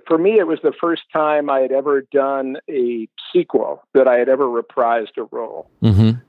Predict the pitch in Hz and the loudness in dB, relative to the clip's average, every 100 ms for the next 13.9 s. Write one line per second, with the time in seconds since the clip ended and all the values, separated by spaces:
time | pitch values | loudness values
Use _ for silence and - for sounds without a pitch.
0 | - 147 143 139 131 _ _ - - 156 | -2 4 4 2 -2 _ _ -20 -14 -8
1 | 175 - 175 - 185 175 160 143 135 _ | -8 -8 -12 -6 -2 2 4 4 2 _
2 | 127 117 175 175 151 151 139 135 123 175 | -8 -2 -2 0 0 2 0 -2 -2 -2
3 | 180 147 127 - 147 139 127 - _ _ | -2 -4 -4 -4 -2 0 0 -2 _ _
4 | _ _ _ _ _ 185 175 - - 208 | _ _ _ _ _ 0 2 0 -4 -2
5 | 170 160 151 160 151 151 151 151 147 - | 0 -2 0 0 2 4 2 2 -2 -10
6 | - 240 208 139 123 170 165 160 143 135 | -20 -18 -10 -10 -8 -10 -8 -2 0 0
7 | 139 165 160 143 151 147 151 147 - 170 | 0 2 2 0 2 2 2 -2 -4 -4
8 | - - 156 147 156 147 143 139 135 139 | -4 -4 -4 -2 -2 -4 -4 -2 0 2
9 | 131 135 - - _ _ _ 80 76 69 | 0 -6 -16 -20 _ _ _ -2 0 2
10 | 135 131 139 143 143 143 135 131 127 156 | 0 2 0 0 2 2 4 2 -2 -8
11 | 135 170 170 147 135 156 147 147 135 135 | -2 0 2 0 -2 -4 0 0 0 -2
12 | 147 127 120 117 - 135 117 - _ 160 | -8 -6 -8 -10 -4 -2 -2 -6 _ -6
13 | 151 139 135 127 - _ 127 131 127 | -2 -2 0 -2 -6 _ 2 2 0